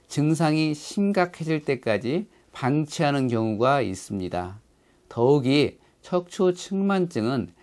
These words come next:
아이들의 성장에 지장을 줄 뿐만이 아니라 심한 경우 심장과 폐 기능을 저하시킬 수도 있어서 조기 발견과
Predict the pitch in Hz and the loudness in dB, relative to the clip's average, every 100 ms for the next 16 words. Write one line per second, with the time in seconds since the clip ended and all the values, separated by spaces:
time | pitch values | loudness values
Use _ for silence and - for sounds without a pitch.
0 | _ _ - 107 143 143 147 147 151 - | _ _ 0 2 4 4 4 6 4 0
1 | 180 180 175 160 156 170 175 175 - 127 | 0 2 2 2 4 2 2 -2 -6 -2
2 | 135 139 120 - 123 127 139 123 120 131 | 0 -2 -4 -2 -4 -4 -4 0 0 -2
3 | - 87 110 135 113 87 87 _ _ _ | -6 -6 -2 0 2 0 -4 _ _ _
4 | _ - - 196 190 190 175 135 113 151 | _ -14 -6 -2 0 2 2 2 2 0
5 | 180 _ _ - - 180 170 151 123 104 | -4 _ _ -10 -2 0 2 2 4 4
6 | 85 - _ _ - - 185 185 180 - | 2 -4 _ _ -12 -2 2 4 2 0
7 | 131 139 143 156 143 - 107 117 135 143 | 0 2 2 2 0 -6 -2 4 6 4
8 | - - 131 - 143 143 110 101 - 123 | -2 -6 -6 -4 -2 0 -2 -2 0 2
9 | 104 82 - _ _ _ _ - 131 131 | 0 -6 -10 _ _ _ _ 0 0 4
10 | 147 147 117 107 117 110 107 135 160 | 4 4 2 2 2 2 4 4 2